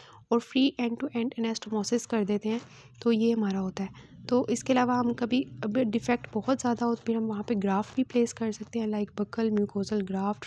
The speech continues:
from the oral cavity और भी ये, मतलब यूरिथ्रोप्लास्टी हम करते हैं। तो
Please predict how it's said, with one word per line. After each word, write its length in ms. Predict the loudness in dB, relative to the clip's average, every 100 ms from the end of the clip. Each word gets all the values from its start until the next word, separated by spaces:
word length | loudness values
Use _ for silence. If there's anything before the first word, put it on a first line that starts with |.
| -6
from 200 | -4 -4
the 100 | -4
oral 240 | -4 -2 -2
cavity 380 | -2 -2 -2 -2 -4 -12 -16 -16 -12 -2
और 480 | 0 2 0 -2 -4 -8 -18 -4
भी 140 | -2
ये, 160 | 0 -2
मतलब 300 | -2 -2 0
यूरिथ्रोप्लास्टी 720 | 2 0 -2 0 0 0 -4
हम 100 | -4
करते 280 | -2 -4 -2
हैं। 80 | -2 -4 -6
तो 60 | -4